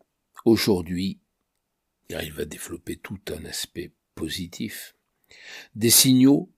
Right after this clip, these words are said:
marquent une volonté grandissante de revenir vers plus de simplicité, et des voix s'élèvent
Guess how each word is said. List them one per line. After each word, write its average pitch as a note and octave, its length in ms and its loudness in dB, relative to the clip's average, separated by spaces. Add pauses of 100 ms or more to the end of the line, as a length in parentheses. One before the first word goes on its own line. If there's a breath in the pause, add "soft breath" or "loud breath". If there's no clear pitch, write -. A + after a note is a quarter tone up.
marquent A2+ 360 0
une F#2+ 180 2
volonté A2 540 2
grandissante A2 680 -2
de F2+ 120 -6
revenir F#2 760 -2
vers G#2+ 560 -6 (600 loud breath)
plus G#2+ 320 -4
de A2 80 2
simplicité, - 840 -4 (840 soft breath)
et F2 80 -8
des F#2 100 -2
voix G2+ 220 6
s'élèvent G#2 480 -2